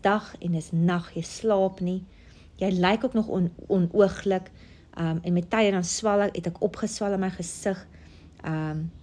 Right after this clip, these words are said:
my oë toegeswel. Weet julle wat, dit was 'n baie swaar pad wat ek moes gestap het. En ek kan vir julle sê, dat partykeer is die pa-,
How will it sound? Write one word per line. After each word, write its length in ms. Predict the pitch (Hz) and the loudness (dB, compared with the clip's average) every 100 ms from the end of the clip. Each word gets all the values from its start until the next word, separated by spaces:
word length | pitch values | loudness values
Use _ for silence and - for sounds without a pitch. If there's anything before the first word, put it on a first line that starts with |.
| - | -12
my 120 | - - | -8 -2
oë 240 | 202 196 196 | 4 4 2
toegeswel. 720 | - 190 202 - - 180 185 190 - - - - - | -6 -4 -4 -4 -2 0 0 -4 -16 -20 -20 -20 -12
Weet 120 | 269 | -2
julle 140 | 339 302 | 0 2
wat, 260 | 269 - - - - - | 2 -2 -20 -20 -16 -6
dit 140 | 202 | -4
was 140 | 226 | 0
'n 100 | 233 | -2
baie 260 | 175 160 180 | 0 2 2
swaar 300 | 202 185 175 | 0 -2 -2
pad 160 | 175 170 | -4 -6
wat 140 | 165 | -8
ek 120 | 175 | -4
moes 140 | 175 170 | -4 -4
gestap 360 | 170 - 156 | -10 -8 -8
het. 220 | - 165 - - - - - - - - - - - - - | -8 -10 -16 -20 -20 -20 -20 -20 -20 -20 -20 -20 -20 -20 -14
En 200 | - 202 | -2 0
ek 240 | 196 202 - | 2 -2 -4
kan 220 | 240 247 | -6 -2
vir 140 | 302 | 0
julle 100 | 294 | 0
sê, 520 | 285 - 254 240 254 247 - - - - - - | 0 2 4 4 2 -2 -10 -20 -20 -20 -20 -18
dat 180 | - 196 | -8 -4
partykeer 460 | 214 - 254 262 285 | -4 0 0 2 2
is 100 | 254 | 2
die 120 | 226 | -2
pa-, 240 | 226 - | -2 -6